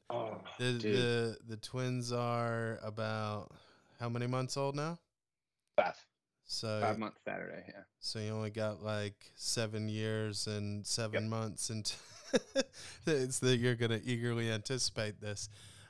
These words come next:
Speaker 2: Um, but I, I thought that was really cool. Like, um, I guess that's something I've been thinking about as, as I,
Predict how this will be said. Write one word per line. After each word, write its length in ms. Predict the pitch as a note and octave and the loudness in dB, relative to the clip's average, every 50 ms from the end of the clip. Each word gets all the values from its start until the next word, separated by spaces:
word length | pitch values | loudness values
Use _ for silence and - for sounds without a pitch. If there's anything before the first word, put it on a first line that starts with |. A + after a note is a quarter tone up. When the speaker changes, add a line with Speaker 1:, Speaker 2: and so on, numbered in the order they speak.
| - - | -12 -4
Speaker 2:
Um, 640 | - A2+ A#2 A#2 A#2 A2+ A2 A2 G#2+ G#2 G2+ G2 F2+ - - - _ _ _ _ - - - _ _ _ | 0 2 4 4 4 4 4 4 2 0 -2 -6 -8 -12 -16 -20 _ _ _ _ -20 -20 -20 _ _ _
but 180 | - A2+ A2+ A2+ | 0 2 4 6
I, 220 | A2+ A#2 A#2 - - | 6 6 4 4 2
I 100 | A#2 A#2 | 0 0
thought 260 | - - B2+ A#2+ - | 2 2 2 2 4
that 120 | A#2+ A#2 A2+ | 4 2 4
was 180 | A2 G#2 G#2 A2 | 2 2 0 0
really 240 | A#2 A2+ A2 G#2+ G2+ | 0 2 2 0 -2
cool. 520 | - - A#2+ A#2+ A2+ A2 A2 G#2 G2+ - _ _ _ _ _ _ _ _ _ - | -2 0 0 2 2 2 2 0 -2 -4 _ _ _ _ _ _ _ _ _ 0
Like, 380 | A2+ A2+ A2+ A2 - _ - A#2+ | 2 4 4 4 0 _ -2 2
um, 480 | A2+ A2 G#2+ G#2 G2+ G2+ G2 F#2+ F#2 - - - _ _ _ _ _ - - - | 2 2 2 2 0 -2 -2 -6 -8 -10 -16 -20 _ _ _ _ _ -20 -12 -10
I 100 | - - | -8 -4
guess 280 | - B2+ C3 C3 - - | -2 0 0 2 2 0
that's 160 | C#3 G#2+ - | 0 0 0
something 300 | - C3 G#2+ G2+ G#2+ G#2+ | 0 0 -2 -2 -2 -2
I've 180 | A2 A2 G#2+ | 0 0 -2
been 160 | A2+ A2 G#2+ G#2 | -2 -4 -4 -4
thinking 280 | - G#2+ G#2 G#2+ G#2 | -4 -4 -4 -4 -4
about 320 | G#2 G#2 G#2 G#2 G#2 G2+ G#2 | -2 -2 0 0 0 0 0
as, 320 | G#2 G2+ G2+ G2 G2+ G2+ - - | 0 0 -2 -2 -4 -6 -6 -6
as 260 | G#2 G#2 G2+ G2+ G#2+ | -4 -4 -2 -2 0
I, 460 | A2 A2 A2 A2 A2+ A2 G#2 G#2 G2+ | 0 2 2 2 2 0 0 -2 -4